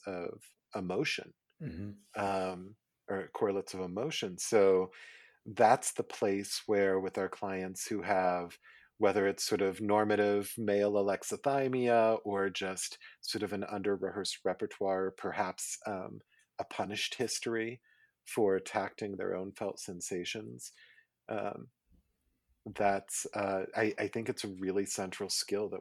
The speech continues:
Speaker 1: we have to build up in therapy. And part of it is because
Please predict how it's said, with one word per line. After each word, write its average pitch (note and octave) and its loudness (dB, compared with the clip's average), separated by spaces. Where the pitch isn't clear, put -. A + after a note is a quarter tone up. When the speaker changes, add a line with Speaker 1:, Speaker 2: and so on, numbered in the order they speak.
Speaker 1:
we F#2+ -8
have G2 -8
to G#2+ -6
build F#2 -6
up F2 -6
in F#2+ -10
therapy. G2+ -4
And A2+ -2
part B2+ 8
of A2+ 4
it G2+ 2
is G2 0
because F#2 -4